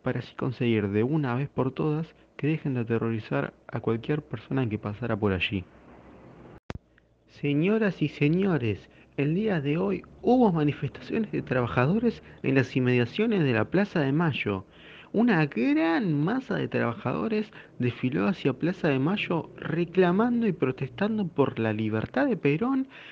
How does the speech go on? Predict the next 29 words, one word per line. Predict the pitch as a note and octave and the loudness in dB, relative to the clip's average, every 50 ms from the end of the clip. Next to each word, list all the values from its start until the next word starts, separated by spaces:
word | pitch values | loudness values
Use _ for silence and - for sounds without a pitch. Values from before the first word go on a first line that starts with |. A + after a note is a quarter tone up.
| - - - | -16 -6 -2
al | B2+ C#3 D#3 | 0 2 4
grito | E3+ G#3 A#3+ A#3+ A#3+ G3+ F#3 | 4 4 2 2 2 4 4
de | G3+ A#3+ A#3+ A3 | 6 6 6 4
"Perón | A3+ - - - G3 G3 G3 G3 A#3 C4 C4+ B3 A#3+ | 2 0 4 6 8 8 8 6 4 2 2 0 2
presidente". | B3 A#3 G#3+ - - - G3 G3 G#3+ A#3+ B3 A#3+ G#3+ F3+ D#3+ C3 - C#3 C3 A#2+ A2 G2 F2+ F2 - _ _ _ - - - - - - - - | 2 2 0 0 -2 -2 -2 0 0 0 -2 -2 0 0 0 0 2 0 0 2 0 -2 -4 -6 -10 _ _ _ -20 -20 -20 -20 -20 -20 -10 -4
Algo | - F3 F#3+ F#3 E3 C#3+ C3+ | 0 2 2 4 4 4 4
insólito | B2+ A#2 A#2 - - - F#3+ F#3 E3 B2 A2+ - - G2 F2+ - - - - _ - | 2 0 -2 -6 -2 -2 0 0 0 -2 -4 -2 -2 -2 -2 -2 -6 -18 -20 _ -6
que | - A2 A2 | -2 -2 0
nunca | A#2 D#3+ G3 A3 G#3+ G3 D#3+ - - A2 | 2 2 2 2 0 0 -2 -2 -2 -2
había | B2+ E3+ G3 F#3 D#3 - | 0 2 2 0 0 0
pasado | - G#2 - - - F3 E3+ D3+ B2 G#2+ G2+ G2+ - - - - - | -2 -4 -4 -4 -6 -4 -2 0 0 0 -2 -4 -10 -18 -18 -8 -4
e | B2 B2+ | -2 0
increíblemente | C3 B2 - B2+ B2 D3+ F3 F#3+ F#3+ E3+ D#3 C#3+ D3+ F3+ G3 G3 F3+ - F3 E3 D3 - - _ _ _ | 0 0 0 0 0 2 2 0 0 0 0 0 0 0 0 0 0 0 0 0 0 -2 -6 _ _ _
estos | - F#3 F3 - - - - G3 - - D#3 | -6 -6 -6 -6 -6 -4 -4 -4 -2 0 2
no | D#3+ F#3+ G3 | 2 2 2
fueron | - - - - F3+ G#3 G#3+ G#3+ F#3 C#3+ | 0 -4 -4 0 2 2 4 4 2 2
reprimidos. | B2+ A#2+ G#2 G#2 A2 A2+ B2+ A#2+ G#2 F#2 F#2 F2+ F2 - - - _ _ _ _ - - _ - - - - - - | 2 0 0 0 0 0 0 0 -2 -2 -4 -6 -10 -12 -16 -20 _ _ _ _ -20 -20 _ -20 -20 -20 -20 -16 -6
Tras | - C#3 C#3 C#3 - - | -2 -2 -2 -2 0 -2
horas | A#3+ A#3+ A3 E3 | -2 0 0 0
de | C#3 C3 | 0 2
negociaciones, | A#2+ A#2 A2+ A2+ G2+ - - - - - D#3 F3 F3 F3 E3 - - - - - - - _ _ _ | 2 2 0 0 0 -2 -4 -4 -2 -2 -2 -2 -2 -2 -4 -6 -10 -20 -20 -20 -20 -20 _ _ _
Perón | - C3 C#3 D#3+ G3 G#3 G#3+ G3+ | 0 2 2 2 2 0 0 -2
finalmente | - - C#3+ C3 C#3 E3+ G3+ G#3+ G3 F3 D3+ C#3+ D3 E3+ F#3+ G3 F#3+ - D#3+ | -2 0 0 2 2 2 2 0 0 -2 -2 0 0 0 0 0 0 0 -2
dirigió | C#3 B2 A2 A2+ G#2+ - - F#3 | -2 -2 -4 -8 -8 -4 -2 0
un | F#3 F3+ E3 | 0 2 0
mensaje | C#3 B2 A2+ - D#3+ D#3+ - - D#3+ | 0 -2 -2 -2 -4 -4 -4 -2 -4
a | C#3 | -2
la | B2 | 0
multitud | A#2 A2 G#2+ G#2 - B2 G#2+ - F3 F#3+ G3 | 0 0 0 -2 -2 -4 -2 2 2 2 2